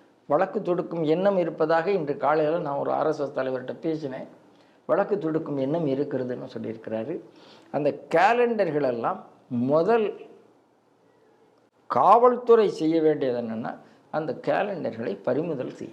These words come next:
வேண்டும். பறிமுதல் செய்ய வேண்டும். ஆர் எஸ் எஸ் கேஸ் போடும், மற்றதெல்லாம் நடக்கும். ஆனா, இது ஒரு மகா பெரிய அயோக்கியத்தனத்தை மீண்டும் மீண்டும் சொல்லுகிறார்கள்.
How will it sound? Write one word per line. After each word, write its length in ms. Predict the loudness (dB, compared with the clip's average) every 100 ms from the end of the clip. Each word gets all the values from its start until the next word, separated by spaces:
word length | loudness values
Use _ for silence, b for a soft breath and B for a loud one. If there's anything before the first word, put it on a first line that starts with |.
| -18
வேண்டும். 280 | -20 -20 -20 _ _ _ _ _ _ _ _ _ _ _ _
பறிமுதல் 480 | 2 2 2 -2 -4
செய்ய 220 | -6 -8
வேண்டும். 360 | -10 -10 -12 -12 -18 b b b b 2
ஆர் 160 | 4
எஸ் 160 | 4 0
எஸ் 180 | -4 2
கேஸ் 280 | 2 2 -4
போடும், 300 | -6 -6 -4
மற்றதெல்லாம் 380 | -2 -2 -4
நடக்கும். 380 | -8 -12 -16 -20 _ _ b b b -4
ஆனா, 160 | 2 4
இது 220 | 6 6
ஒரு 360 | 4 -2 -10 -8
மகா 580 | -2 2 4 4 4 2
பெரிய 360 | 2 4 6
அயோக்கியத்தனத்தை 1040 | 6 6 4 4 0 0 0 -2 0 0 2
மீண்டும் 400 | 0 2 0 -2
மீண்டும் 300 | -4 -4 -4
சொல்லுகிறார்கள். 720 | -4 -4 -2 -2 -2 -6